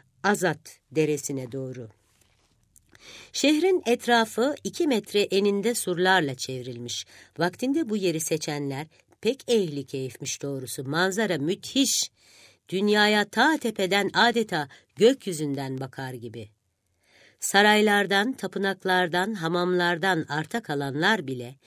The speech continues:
her birinin birer sanat harikası olduklarına tanıklık etmekteler. Şehrin en yüksek yerinde Yunan mimarisi etkisinde hala sağlam ve tas tamam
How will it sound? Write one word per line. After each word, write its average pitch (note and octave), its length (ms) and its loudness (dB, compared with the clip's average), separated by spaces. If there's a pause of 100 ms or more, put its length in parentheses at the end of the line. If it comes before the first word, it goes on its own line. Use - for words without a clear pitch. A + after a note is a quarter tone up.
(200)
her A#3+ 340 2
birinin G3+ 440 0
birer F#3 240 0
sanat G3+ 460 -4
harikası D3 560 -4
olduklarına D3 680 -4 (280)
tanıklık D#3 520 -6
etmekteler. A#2+ 760 -14 (580)
Şehrin C#4 480 4 (120)
en D#4 200 4
yüksek F3+ 480 -4
yerinde D3 540 -4 (320)
Yunan C4+ 320 4
mimarisi C#3 720 -2
etkisinde C3+ 800 -8 (260)
hala B3 440 2
sağlam F#3+ 580 0
ve D#3 100 -2
tas B3+ 260 0
tamam D#3 380 -4